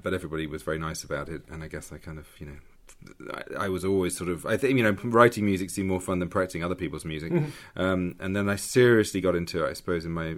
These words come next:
Speaker 1: in my mid-teens, and it was, it was like a kind of Damascene moment where I, I suddenly thought, "Oh my goodness, this is what I want to do."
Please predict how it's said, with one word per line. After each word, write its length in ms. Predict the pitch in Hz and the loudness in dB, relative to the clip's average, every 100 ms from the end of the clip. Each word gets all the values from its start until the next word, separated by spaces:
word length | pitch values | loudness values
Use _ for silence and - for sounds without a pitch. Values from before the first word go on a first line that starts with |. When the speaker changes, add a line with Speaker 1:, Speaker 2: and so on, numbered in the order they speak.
| 82 | -10
Speaker 1:
in 140 | 85 | -10
my 180 | 80 80 | -8 -8
mid-teens, 720 | 82 90 - - 87 78 78 | -6 -8 -10 -6 -6 -4 -6
and 100 | 82 | -8
it 80 | - | -8
was, 360 | 87 78 - - | -10 -10 -18 -14
it 100 | 80 | -12
was 140 | 82 | -10
like 180 | 87 78 | -8 -8
a 60 | 80 | -8
kind 220 | - 76 | -10 -10
of 80 | 71 | -8
Damascene 680 | 80 76 - 78 78 73 71 _ - - - - _ | -8 -8 -8 -8 -8 -10 -16 _ -20 -20 -20 -20 _
moment 420 | 92 90 87 82 | -4 -2 -2 -4
where 240 | 85 82 80 | -4 -4 -4
I, 320 | 80 80 80 - _ _ _ _ _ _ - | -4 -4 -8 -12 _ _ _ _ _ _ -12
I 100 | 87 | -12
suddenly 280 | - 90 85 | -8 -10 -10
thought, 120 | 92 | -10
"Oh 40 | 95 | -10
my 100 | 95 | -8
goodness, 240 | 98 82 | -10 -10
this 140 | 87 | -14
is 80 | 85 | -10
what 180 | 82 80 | -6 -6
I 60 | 78 | -4
want 180 | 82 - | -8 -6
to 60 | |
do." 240 | 101 82 | -2 -2